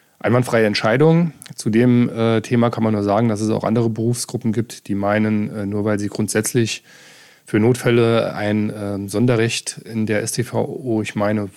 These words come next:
fünfunddreißig S T V, genau, steht da fünfunddreißig S T V O, <laughs> habe ich jetzt gar nicht auswendig gewusst, äh, nach fünfunddreißig S T V O haben, auch, äh,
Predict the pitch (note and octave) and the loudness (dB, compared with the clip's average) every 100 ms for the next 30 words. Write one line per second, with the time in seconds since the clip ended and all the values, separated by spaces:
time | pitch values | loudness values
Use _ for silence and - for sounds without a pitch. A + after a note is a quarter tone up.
0 | - - - C3+ D3 A#2+ B2+ B2+ A#2+ B2 | -20 -12 0 2 2 2 2 0 -2 -4
1 | - B2 - - G#2+ F#2+ A#2+ A#2+ A2+ C3+ | -4 -6 -6 -2 -2 -2 -2 -2 0 0
2 | A#2+ A2+ B2 - C3+ - B2 - - - | 0 -2 -2 -4 -4 -4 -4 -6 -10 -10
3 | - - - - - - G#2 G#2+ - G#2 | -12 -14 -16 -16 -14 -2 0 0 -2 -2
4 | G2+ G2+ - A2 G2+ A2 A2+ - - - | -2 -2 -4 -4 -4 -2 -2 -4 -12 -20
5 | - - - _ _ - A2+ A2 G#2+ G#2+ | -20 -20 -20 _ _ 0 2 4 2 0
6 | G2 C3+ C3 A#2+ A#2+ A#2+ A#2 - A#2+ A2+ | 2 2 2 2 2 2 0 -2 -2 -2
7 | G#2+ - - C3 C3+ C#3+ - - _ _ | -2 -6 -2 2 4 2 -4 -20 _ _
8 | _ _ _ _ - A2 A#2+ A#2+ B2 A2+ | _ _ _ _ -6 0 2 4 2 0
9 | G#2+ A2 - B2 G#2 G2+ | 0 -2 -2 -6 -4 -4